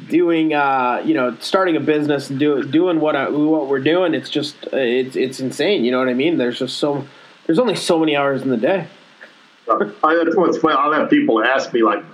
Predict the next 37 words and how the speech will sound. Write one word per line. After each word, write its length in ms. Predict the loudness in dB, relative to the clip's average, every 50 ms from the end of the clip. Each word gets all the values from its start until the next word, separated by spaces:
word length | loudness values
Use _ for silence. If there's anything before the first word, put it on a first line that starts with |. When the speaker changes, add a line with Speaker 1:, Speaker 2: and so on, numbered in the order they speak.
| -20 -12 -2 0
Speaker 2:
"Man, 220 | 2 2 2 2 2
why, 240 | 2 2 2 0
why 280 | 0 -2 0 0 0 2
do 100 | 2 4
you 140 | 4 4 4
do 240 | 4 4 4 2 2
YouTube?" 500 | 2 2 2 2 2 2 2 2 0 0
You 120 | 2 2
know, 260 | 2 2 2 0 -4 -8 -14 -20 -20 -18 -6 -2
they 100 | 0 2
give 160 | 4 4 4 4
me 140 | 4 2
that 180 | 2 2 2 2
look, 240 | 2 0 0 2 0
people 240 | 0 2 2 2 2
I 60 | 4
know, 220 | 2 2 2 2 2
and 80 | 2
I 100 | 2 2
go, 80 | 2 2
"Well," 460 | 2 2 2 2 2 0 -2 -2 -8 -16 -20 -20 _ _ _ 0 2
I 120 | 2 2 4
says, 220 | 2 2 2 2
"'cause 220 | 0 0 2 2 2
when 160 | 2 2 2
I 80 | 2
get 180 | 4 4 4 4
older, 560 | 4 2 2 2 2 2 2 2 2 0 0 0
I 80 | 0 2
don't 120 | 2 2 2
wanna 160 | 2 2 2
have 160 | 2 2 0
to 80 | 0 2
say, 160 | 4 2 4
'Welcome 360 | 4 2 2 2 2 2 4 4
to 40 |
Walmart.'" 640 | 4 2 2 2 2 2 2 2 2 2 0 -2 -6